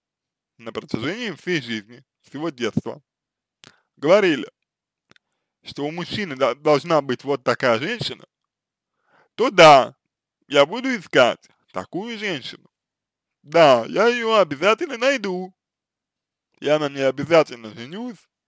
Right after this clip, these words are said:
и обязательно заведу с ней детей. Но, скорее всего,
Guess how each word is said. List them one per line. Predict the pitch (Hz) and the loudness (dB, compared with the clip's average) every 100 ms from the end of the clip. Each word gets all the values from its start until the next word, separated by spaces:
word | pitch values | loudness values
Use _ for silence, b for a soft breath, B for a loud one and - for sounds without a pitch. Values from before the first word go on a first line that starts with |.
| _ _ _ _ _ | _ _ _ _ _
и | |
обязательно | 127 117 127 208 247 226 147 131 - _ | -8 -8 -4 -2 -2 -4 -10 -14 -18 _
заведу | - 135 143 214 | -12 -8 -8 -8
с | 226 | -12
ней | 160 165 151 _ _ | -8 -6 -6 _ _
детей. | 120 160 165 139 123 - _ _ _ _ _ _ B B B B 214 | -14 -12 -10 -12 -12 -20 _ _ _ _ _ _ B B B B -8
Но, | 240 269 156 85 - _ _ _ _ _ _ _ _ _ | 2 4 4 2 -8 _ _ _ _ _ _ _ _ _
скорее | - 196 247 247 156 | 2 4 6 4 2
всего, | - 196 214 156 120 | 0 -8 -4 -2 -4